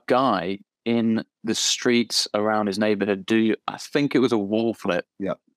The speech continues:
Speaker 1: I think. But it was definitely one type of, like, aerial flip. And then he was like, "Oh, I'm gonna do that."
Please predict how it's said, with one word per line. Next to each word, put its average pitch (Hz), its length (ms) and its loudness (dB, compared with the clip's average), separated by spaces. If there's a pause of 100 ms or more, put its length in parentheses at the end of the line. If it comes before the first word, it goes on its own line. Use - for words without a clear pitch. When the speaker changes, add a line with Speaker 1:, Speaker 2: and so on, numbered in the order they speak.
Speaker 1:
I 95 60 -6
think. 101 420 -6 (500)
But 110 100 0
it 117 40 2
was 113 120 0
definitely 113 440 0
one 107 440 -2
type - 340 -4
of, 95 340 -4
like, 92 320 -6 (440)
aerial 95 300 -2
flip. - 360 -10 (680)
And 113 120 0
then 110 100 0
he 107 40 0
was 104 100 0
like, 113 100 2
"Oh, 120 80 0
I'm 101 140 0
gonna 98 140 0
do 95 160 0
that." 98 240 -2